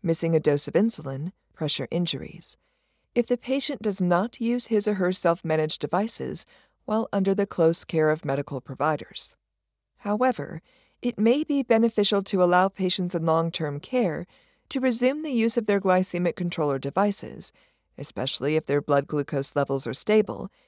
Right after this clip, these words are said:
and they are cognitively able to reinsert the devices themselves, because it may increase the patient's autonomy and potentially decrease H C O costs related to nursing care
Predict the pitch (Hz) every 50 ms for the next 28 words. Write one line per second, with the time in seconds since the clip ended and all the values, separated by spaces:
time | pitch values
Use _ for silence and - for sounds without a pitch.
0 | _ _ _ - 151 160 160 160 151 143 143 - - 160 160 160 156 151 - -
1 | 151 - 143 143 143 160 180 175 156 147 147 - 160 147 156 160 156 147 156 -
2 | 156 - - - 143 151 147 - 143 151 - - - - - 127 139 143 - 208
3 | 202 180 165 165 190 - - - - _ _ _ _ _ _ _ _ _ _ -
4 | 165 165 - - 160 156 - 160 - - - 160 165 180 208 233 247 - - 214
5 | 214 220 - - 208 190 196 190 - 185 190 - 185 170 170 - 165 160 151 143
6 | - - 202 233 254 220 170 147 139 156 190 - _ _ _ _ _ _ _ _
7 | _ 233 233 233 - 247 - - - - 294 320 - - 233 202 208 208 214 196
8 | 196 - 190 208 202 - - 196 185 196 - - - 165 175 165 - - - 165
9 | 156 147 143 139 - - 226 220 180 - - - - - - - _ _ _ _
10 | _ _ _ _ - 196 202 202 202 202 220 254 254 - - 247 226 202 180 185
11 | 190 - 214 208 208 208 - 165 151 151 147 143